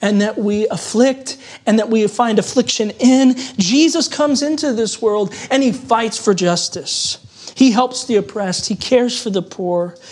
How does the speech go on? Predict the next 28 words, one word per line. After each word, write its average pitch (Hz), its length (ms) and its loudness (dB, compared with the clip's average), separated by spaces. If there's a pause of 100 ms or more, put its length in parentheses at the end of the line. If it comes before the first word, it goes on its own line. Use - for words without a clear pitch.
(120)
heals 269 380 2
the 240 80 0
brokenhearted. 190 840 0 (140)
He 262 160 4
meets 247 400 2
the 233 140 2
prisoner. 196 640 0 (240)
He 269 180 0
assists 302 480 -2
the 262 160 0
lame, 214 380 0
forgives 226 680 0
the 240 120 0
sinner, 214 480 0 (260)
loves 269 540 4
the 269 240 4
enemy, 240 460 2 (160)
heals 349 480 4
the 277 100 2
broken, 208 580 0 (380)
gives 311 360 2
generously. 190 960 0 (480)
He 262 160 2
comes 269 560 -2
and 202 160 -2
he 240 180 -4
meets 220 500 -6 (260)
women 202 580 -2